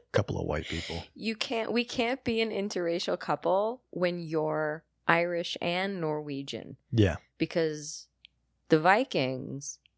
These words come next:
Speaker 2: have planted their seed all over the world. <laughs>
Speaker 1: Yeah.
Speaker 2: So I'm sure there's a part of being a Scandinavian somewhere,
Speaker 1: Yeah.
Speaker 2: especially in a place like Greece.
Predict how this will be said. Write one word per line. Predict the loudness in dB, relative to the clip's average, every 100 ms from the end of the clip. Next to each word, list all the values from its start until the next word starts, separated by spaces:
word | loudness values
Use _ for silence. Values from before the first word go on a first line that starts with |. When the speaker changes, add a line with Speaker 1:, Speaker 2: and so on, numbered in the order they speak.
| _ _ _ _ -8
Speaker 2:
have | -2 0 -2 2
planted | 2 4 2 2 0 4
their | 4 4
seed | 0 -6 -4 -2 -2 -6 _ _ _ _ _ 8
all | 10 12 10
over | 8 8
the | 4
world. | 4 2 0 -8 -12 -14
<laughs> | -12 6
Speaker 1:
Yeah. | 10 10 6 0 _ _ 0 0
Speaker 2:
So | 4 6 6 6 4 0 -4
I'm | -2 -6
sure | 2 4 4
there's | 0 -4
a | -8
part | -6 -2 -2 -4 _ -20 -18 -18 0
of | 2 2
being | 0 -2
a | -4
Scandinavian | -4 -2 0 0 -2 -2 -2 -4
somewhere, | -4 -2 -2 -2 -2 8
Speaker 1:
Yeah. | 10
Speaker 2:
especially | 10 8 2
in | -2
a | -2
place | -4 -4
like | -6 -6
Greece. | -4 -4 -4 -10 -16